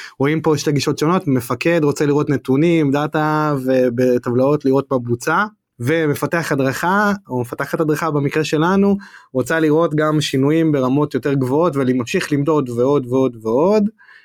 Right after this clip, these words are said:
אה, לרמות הגבוהות יותר, ואני חושב שזה מה שיפה, שהשילוב הזה בעצם מאפשר את הסוגים השונים של המדידות ברמות השונות, וככה להגיע גם ליותר נתונים, ולהמשיך להתייעל ולהשתפר, ואני חושב שכל מי שמאזין ונמצא בתחום,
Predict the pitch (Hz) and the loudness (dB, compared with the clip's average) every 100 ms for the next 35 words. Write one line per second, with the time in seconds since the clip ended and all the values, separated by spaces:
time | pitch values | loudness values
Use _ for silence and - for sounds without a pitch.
0 | _ 123 127 127 131 156 156 127 123 151 | _ -2 0 0 0 0 0 0 2 0
1 | 180 202 214 214 208 - - _ 135 147 | 0 0 0 -2 -4 -14 -20 _ -4 0
2 | 202 185 175 180 165 170 - 175 - 127 | 0 0 0 0 0 -2 0 -2 0 -2
3 | - 143 175 175 160 151 180 156 156 156 | 0 2 2 2 2 2 2 2 0 0
4 | 147 135 - 156 147 139 - 127 123 120 | 0 0 -2 0 0 0 -2 -2 0 -2
5 | 120 120 123 131 147 143 139 143 143 127 | -4 -6 -4 0 0 0 -2 -2 -2 -2
6 | 117 123 156 127 107 123 165 160 165 175 | 0 0 0 -2 -2 -2 -2 -2 -2 0
7 | 175 - 123 139 131 131 120 117 135 123 | -2 -4 -8 -8 -4 -4 -2 0 0 -2
8 | - - - - 139 139 123 139 131 127 | -6 -20 -20 -6 -2 0 0 -2 -4 0
9 | 151 165 127 113 - - 123 127 123 127 | 0 2 0 -2 -4 -4 -2 0 2 2
10 | 117 117 - 117 160 185 220 226 _ _ | 0 -4 -8 -6 0 0 -2 -8 _ _
11 | _ _ _ _ _ _ _ _ - 113 | _ _ _ _ _ _ _ _ -8 -2
12 | 135 123 123 185 208 185 180 180 180 143 | 0 0 -2 -2 0 0 2 2 0 0
13 | 131 160 139 123 117 117 180 196 - 131 | 0 0 2 0 0 0 0 0 -2 0
14 | 120 | 0